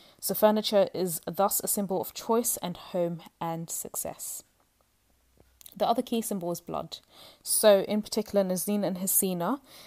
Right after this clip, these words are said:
c-, remain connected throughout the novel, even if they're physically separated. Hasina stays in Bangladesh. That being said, her and Nazneen stay in constant contact through letters, meaning that the blood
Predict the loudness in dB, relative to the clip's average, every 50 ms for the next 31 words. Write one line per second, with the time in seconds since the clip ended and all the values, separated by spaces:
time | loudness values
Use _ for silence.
0 | -20 -20 -20 _ _ _ -20 -20 _ _ -18 -18 -16 -10 -10 -6 -4 -2 -2 0
1 | 2 2 4 4 2 2 0 0 0 0 0 -2 -4 -6 -2 0 0 0 0 0
2 | -2 -4 -2 -2 -2 -2 -2 -2 -2 -4 -4 -4 -2 -4 -2 -2 0 0 0 -2
3 | -2 -2 -2 -2 -2 -2 -4 -6 -6 -6 -6 -6 -6 -6 -2 0 0 2 2 0
4 | -2 -2 -2 0 0 0 0 -2 -4 -4 -6 -6 -6 -6 -6 -6 -8 -10 -12 -14
5 | -16 -16 -18 _ _ -20 -20 -18 -18 -12 _ -4 -4 -2 -2 -2 -2 0 2 2
6 | 2 0 -2 -2 -2 -2 0 0 -2 -4 -4 -4 -4 -4 -4 -6 -6 -6 -6 -4
7 | -2 0 0 0 -2 -4 -6 -8 -8 -10 -12 -14 -14 -10 -6 -4 -4 -4 -4 -4
8 | -4 -4 -6 -6 -8 -10 -8 -8 -6 -4 -4 -4 -4 -6 -8 -8 -6 -4 -2 -2
9 | -4 -4 -4 -8 -10 -10 -10 -8 -10 -10 -12 -14 -18 -20 -20 -20 -20 -20 _ -4
10 | 0 0 2 2 2 0 0 -2 -2 -2 -2 -2 0 0 0 -2 0 0 0 4
11 | 4 6 6 6 6 4 0 -2